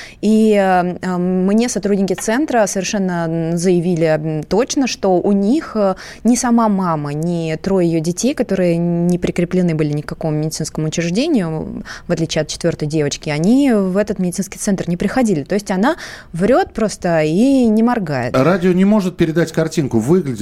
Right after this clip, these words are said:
Speaker 2: она как? Вот, э, это тридцать
Speaker 1: Ну, довольно яркая брюнетка, но, м, слегка неухожена, мягко
Speaker 2: Мгм.
Speaker 1: говоря. Ну, по словам соседей, часто злоупотребляющая алкогольными напитками.
Speaker 2: А,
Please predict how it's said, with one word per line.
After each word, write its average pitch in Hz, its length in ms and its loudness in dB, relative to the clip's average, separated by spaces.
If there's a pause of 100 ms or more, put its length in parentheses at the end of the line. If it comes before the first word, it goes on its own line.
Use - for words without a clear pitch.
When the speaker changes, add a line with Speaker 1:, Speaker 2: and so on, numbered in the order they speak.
(140)
Speaker 2:
она 104 220 0
как? 127 360 -4
Вот, 104 280 0
э, 107 480 4
это 120 160 -2
тридцать 226 320 2
Speaker 1:
Ну, 240 260 -2
довольно 240 480 2
яркая 226 600 2
брюнетка, 220 1300 2
но, 226 880 2
м, 196 560 -2
слегка 240 500 -2
неухожена, 156 840 -2
мягко 95 260 -6
Speaker 2:
Мгм. 95 140 -6
Speaker 1:
говоря. 156 240 -4
Ну, 311 160 -2
по 226 120 -2
словам 254 300 -2
соседей, 254 400 -2
часто 226 360 -2
злоупотребляющая 170 760 -4
алкогольными 165 480 -2
напитками. 170 480 -6
Speaker 2:
А, 160 200 4